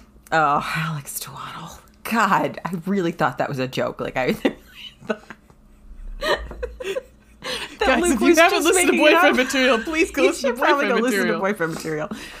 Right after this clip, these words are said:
Speaker 1: It's
Speaker 2: I mean,
Speaker 1: hysterical.
Speaker 2: go read Boyfriend Material, too.
Speaker 1: Oh, you absolutely should. Boyfriend Material is a great book.
Speaker 2: Oh, before you're saying that, Alex, uh, Alexis Hall had a new, uh, release this week.
Speaker 1: He
Speaker 2: So,
Speaker 1: did.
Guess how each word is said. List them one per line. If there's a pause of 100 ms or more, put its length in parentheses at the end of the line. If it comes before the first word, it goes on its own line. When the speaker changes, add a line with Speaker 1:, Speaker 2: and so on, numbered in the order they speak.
(380)
Speaker 1:
It's
Speaker 2:
I
mean,
Speaker 1:
hysterical.
Speaker 2:
go
read
Boyfriend
Material,
too.
Speaker 1:
Oh,
you
absolutely
should.
Boyfriend
Material
is
a
great
book. (500)
Speaker 2:
Oh, (200)
before
you're
saying
that, (220)
Alex,
uh,
Alexis
Hall
had
a
new,
uh,
release
this
week.
Speaker 1:
He
Speaker 2:
So,
Speaker 1:
did.